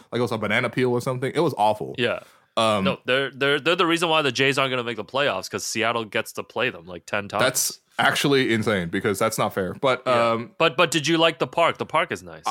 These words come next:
Speaker 1: I, I like the park. So, it, you know, it used to be called,
Speaker 2: Yeah.
Speaker 1: what, uh, Cellular Field?
Speaker 2: Comi-, is it Comiskey Park?
Speaker 1: No.
Speaker 2: No, it's not.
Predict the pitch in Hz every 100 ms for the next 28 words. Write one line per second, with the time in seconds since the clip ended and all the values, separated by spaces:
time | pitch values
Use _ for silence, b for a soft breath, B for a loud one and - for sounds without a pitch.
0 | - 139 147 143 151 208 - - 98 95
1 | 156 131 117 127 127 131 131 120 143 -
2 | 131 131 117 107 98 - 104 98 95 87
3 | - 117 120 117 107 113 117 123 143 -
4 | _ _ _ _ _ - - 160 156 127
5 | 139 - 135 92 165 - - 120 170 110
6 | 92 82 90 - 107 104 -